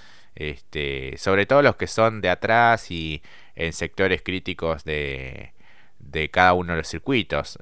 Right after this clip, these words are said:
Obviamente no está bueno, eh, tener que pasar a fuerza de golpear, este, y tocar mal a un, a un rival. La verdad que eso a mí no, no me gusta demasiado,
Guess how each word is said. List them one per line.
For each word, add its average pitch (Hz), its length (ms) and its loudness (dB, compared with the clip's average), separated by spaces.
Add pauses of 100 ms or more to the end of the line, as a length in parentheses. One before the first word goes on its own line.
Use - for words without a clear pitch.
(160)
Obviamente 98 560 2
no 87 80 -2
está 90 220 2
bueno, 92 380 0 (340)
eh, 69 680 -4
tener 87 400 -2
que 85 600 0
pasar 95 440 4
a 87 60 4
fuerza 90 440 0
de 85 180 0
golpear, 85 540 0 (380)
este, 71 540 -6
y 69 60 -8
tocar 85 420 -2
mal 87 240 2
a 82 100 4
un, 76 400 -8
a 73 140 -4
un 85 120 -8
rival. 85 420 4
La 73 80 0
verdad 82 260 0
que 85 60 -6
eso 82 220 -4
a 71 220 -8
mí 82 180 -8
no, 80 460 -8 (540)
no 85 100 -6
me 82 80 -2
gusta 87 220 0
demasiado, 92 600 4